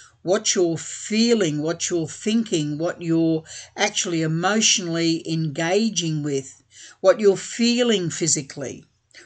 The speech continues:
what you're feeling emotionally. These two streams are like two streets, but they do cross over each other, and to encourage you to take an action and look at the power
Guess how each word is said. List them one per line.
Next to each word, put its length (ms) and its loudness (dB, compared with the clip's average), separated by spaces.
what 200 0
you're 140 6
feeling 600 2
emotionally. 880 -4
These 280 6
two 240 -2
streams 880 0
are 80 4
like 320 2
two 260 2
streets, 880 0
but 160 -2
they 140 6
do 240 2
cross 360 -2
over 380 0
each 240 -2
other, 380 -8
and 320 2
to 140 0
encourage 720 -2
you 140 -4
to 140 -8
take 340 -4
an 100 -2
action 420 -2
and 200 0
look 260 0
at 120 -6
the 100 -2
power 640 -4